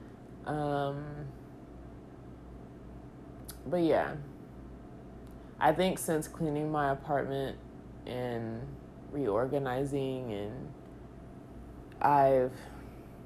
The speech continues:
the summer is looking a lot more exciting. Before cleaning my apartment,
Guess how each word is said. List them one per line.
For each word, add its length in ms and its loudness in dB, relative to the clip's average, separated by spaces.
the 120 8
summer 400 4
is 200 6
looking 260 2
a 100 2
lot 320 4
more 580 2
exciting. 760 0
Before 480 10
cleaning 360 6
my 160 6
apartment, 640 4